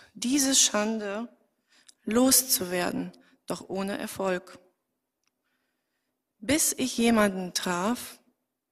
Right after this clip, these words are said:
der mir nicht nur gute Ratschläge gab, sondern wirklich helfen konnte.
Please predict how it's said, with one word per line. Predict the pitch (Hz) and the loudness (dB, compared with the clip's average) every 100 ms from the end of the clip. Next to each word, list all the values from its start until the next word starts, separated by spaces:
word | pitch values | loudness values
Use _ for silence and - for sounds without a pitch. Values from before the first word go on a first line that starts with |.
| _ _ _ _ _ _ _ _ | _ _ _ _ _ _ _ _
der | - 208 | -8 -2
mir | 233 247 233 269 - - _ _ _ _ _ | 2 2 2 0 -4 -16 _ _ _ _ _
nicht | 233 285 320 - | 0 2 2 0
nur | 254 247 | 2 2
gute | 226 226 - 180 | 0 -4 -4 -2
Ratschläge | 175 202 - 220 214 214 214 | 0 0 0 -2 -2 -4 -6
gab, | 190 202 240 _ _ _ _ _ _ _ _ _ _ _ | -8 -8 -8 _ _ _ _ _ _ _ _ _ _ _
sondern | - 233 269 262 269 262 214 240 | -2 4 6 6 6 4 2 4
wirklich | 302 339 349 - 285 285 - - | 6 6 4 0 0 -2 -6 -10
helfen | - 269 285 277 190 | 0 4 4 2 -6
konnte. | - 175 165 - 170 | -8 -10 -8 -10 -12